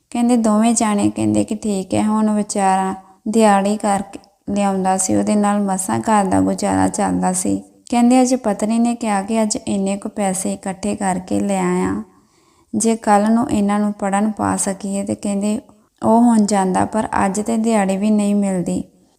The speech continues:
ਕਹਿੰਦੇ ਕਿ ਉਹਨੇ ਤਾਂ ਹੋਰ ਪੈਸੇ ਨਹੀਂ ਮੇਰੇ ਕੋਲ, ਘਰ ਦੇ ਰਾਸ਼ਨ ਲੈ ਕੇ ਜਾਣ ਲਈ ਪੈਸੇ ਨਹੀਂ। ਕਹਿੰਦਾ ਸੋਚਦਾ ਐਵੇਂ ਕਰਦਾ ਆਪਣੇ ਖੇਤ 'ਚ ਜਾ ਕੇ, ਭਾਵ ਜਿਹੜਾ ਖੇਤ ਦਾ ਟੁਕੜਾ ਹੁੰਦਾ,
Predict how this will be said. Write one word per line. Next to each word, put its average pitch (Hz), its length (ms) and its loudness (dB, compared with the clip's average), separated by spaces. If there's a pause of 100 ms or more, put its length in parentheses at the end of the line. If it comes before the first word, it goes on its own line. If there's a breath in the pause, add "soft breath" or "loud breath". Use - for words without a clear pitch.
(220 soft breath)
ਕਹਿੰਦੇ 233 280 2
ਕਿ 277 100 -4
ਉਹਨੇ 214 340 0
ਤਾਂ 214 160 0
ਹੋਰ 214 220 2
ਪੈਸੇ 202 420 -2
ਨਹੀਂ 196 260 0
ਮੇਰੇ 202 260 0
ਕੋਲ, 190 380 -4 (520 soft breath)
ਘਰ 226 240 2
ਦੇ 202 200 0
ਰਾਸ਼ਨ 208 460 2
ਲੈ 196 160 -2
ਕੇ 202 160 -4
ਜਾਣ 190 360 -2
ਲਈ 196 100 -4
ਪੈਸੇ 196 420 -2
ਨਹੀਂ। 190 300 0 (580 loud breath)
ਕਹਿੰਦਾ 240 220 2
ਸੋਚਦਾ 214 520 2 (100)
ਐਵੇਂ 208 300 0
ਕਰਦਾ 196 360 0
ਆਪਣੇ 208 320 -2
ਖੇਤ 185 340 -6
'ਚ 202 140 -4
ਜਾ 196 320 0
ਕੇ, 196 320 -6 (460 soft breath)
ਭਾਵ 202 340 2
ਜਿਹੜਾ 202 340 0
ਖੇਤ 196 300 -4
ਦਾ 196 180 0
ਟੁਕੜਾ 208 480 -2
ਹੁੰਦਾ, 185 460 0